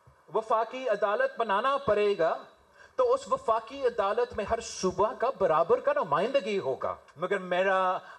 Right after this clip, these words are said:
आइन का बालादस्ती के लिए जरूरी है कि तमाम सूबों को equal representation मिले।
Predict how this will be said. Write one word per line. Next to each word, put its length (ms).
आइन 400
का 120
बालादस्ती 720
के 140
लिए 220
जरूरी 520
है 200
कि 80
तमाम 580
सूबों 580
को 520
equal 500
representation 960
मिले। 360